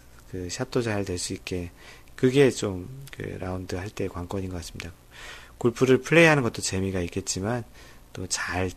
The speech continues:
쳐서 즐겁게 하는 것도 중요하기 때문에,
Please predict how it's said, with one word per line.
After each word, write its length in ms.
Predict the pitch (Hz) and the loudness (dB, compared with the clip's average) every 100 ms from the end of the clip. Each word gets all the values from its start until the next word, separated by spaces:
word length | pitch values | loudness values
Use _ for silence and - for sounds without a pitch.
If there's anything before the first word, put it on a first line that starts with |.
| - | -8
쳐서 340 | - 151 143 104 - | -4 -2 0 -2 -2
즐겁게 440 | - 117 127 - 104 | 2 4 4 2 0
하는 160 | 95 | 0
것도 300 | 92 - 107 | -6 -8 -8
중요하기 520 | - 101 92 92 113 | -8 -8 -6 -6 -8
때문에, 500 | 113 - 87 90 98 | -6 -6 -6 -8 -10